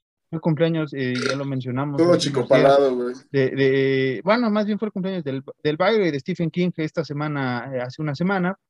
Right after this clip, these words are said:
Speaker 1: Eh, mostraron lo-, los pequeños muñecos que van a presentar de, en Monster Madness, este evento que hace neca. Bueno, no solo neca, hacen varias industrias de, de, de coleccionismo. Mostraron al Michael Myers de, de, de Halloween Kills.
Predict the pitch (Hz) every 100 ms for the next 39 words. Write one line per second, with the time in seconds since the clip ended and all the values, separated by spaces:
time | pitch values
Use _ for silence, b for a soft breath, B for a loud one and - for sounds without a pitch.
0 | _ _ _ _ 135 160 180 - 226 240
1 | 226 202 156 160 156 147 160 202 220 196
2 | 170 185 202 - 147 165 180 175 156 135
3 | 127 156 160 151 127 139 165 151 156 147
4 | 165 165 143 143 147 160 147 151 143 156
5 | 143 151 143 156 - 160 - _ - 196
6 | 202 208 240 240 208 185 180 175 180 170
7 | 160 170 156 - 147 165 160 151 143 131
8 | 120 131 - - 139 147 139 139 151 170
9 | 175 220 _ _ _ 156 143 180 165 147
10 | 131 127 139 156 160 156 160 151 147 139
11 | 131 131 131 147 135 131 127 127 127 127
12 | 165 151 139 131 226 269